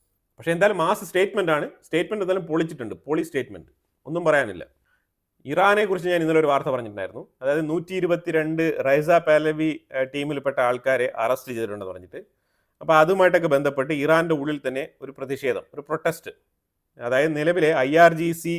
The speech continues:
ഭരണകൂടത്തിനെതിരെ പ്രൊട്ടസ്റ്റ്. ഇതൊക്കെ വളരെ അസാധ്യമായിട്ടുള്ള കാര്യങ്ങളാണ്. കാരണം ഐ ആർ ജി സി regime-ിനെതിരെ എന്ന് പറഞ്ഞാല്, ആ, പൊതുജനങ്ങളെ നല്ല രീതിയിൽ, ഇപ്പൊ ഇറാനിൽ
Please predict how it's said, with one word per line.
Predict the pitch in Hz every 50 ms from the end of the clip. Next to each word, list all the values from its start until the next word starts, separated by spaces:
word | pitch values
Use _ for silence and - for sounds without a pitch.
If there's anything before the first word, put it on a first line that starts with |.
| 165 _ _ _ _ _ _ _
ഭരണകൂടത്തിനെതിരെ | - 131 135 147 156 165 170 165 165 165 165 160 165 147 131 135 143 151 165
പ്രൊട്ടസ്റ്റ്. | 160 139 131 120 - 117 107 - - - _ _ _ _ _ _ _ _ _ _ _ _ _ _ _ -
ഇതൊക്കെ | 123 139 147
വളരെ | 147 151 156
അസാധ്യമായിട്ടുള്ള | 143 127 - 156 156 160 165 165 160 160 165 143
കാര്യങ്ങളാണ്. | 139 139 147 147 139 127 117 127 180 - _ _ _ _ _ _ _ _ _ - 123
കാരണം | 127 131 143 143
ഐ | 127 127 143
ആർ | 156 156 156
ജി | 156 165
സി | 165 165 - 175 170 170 170 156 - -
regime-ിനെതിരെ | 143 143 139 143 156 160 160 151 151 160 156
എന്ന് | 151 139
പറഞ്ഞാല്, | 143 143 139 139 156 165 160 - - - -
ആ, | 120 123
പൊതുജനങ്ങളെ | 120 - - 127 139 156 165 190 180 180 170 170 170 151 120 107 - -
നല്ല | 110 113 123 151 175 196 196
രീതിയിൽ, | 185 180 175 160 170 156 127
ഇപ്പൊ | 120 123 135
ഇറാനിൽ | 127 127 147 170 196 202 196 196 190